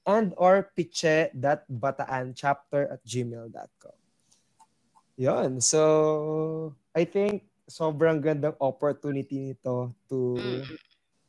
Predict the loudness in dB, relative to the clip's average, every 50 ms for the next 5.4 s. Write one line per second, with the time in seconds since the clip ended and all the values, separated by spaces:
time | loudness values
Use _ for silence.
0 | _ _ _ _ _ _ _ _ _ _ _ _ _ _ _ _ _ _ 2 4
1 | 4 4 2 0 -4 -10 -14 -16 -16 -14 -16 -16 -20 _ -16 -14 -12 -10 -10 -10
2 | -12 -4 2 4 4 4 4 2 0 0 0 2 6 6 6 6 6 2 -2 -2
3 | -6 _ _ _ _ _ _ _ _ _ _ _ _ _ _ _ _ _ 2 2
4 | 4 4 2 0 0 -2 -2 -2 -4 -4 -4 -4 -6 -6 -6 -6 -6 -6 -8 -10
5 | -12 -16 -16 -16 -16 -14 -14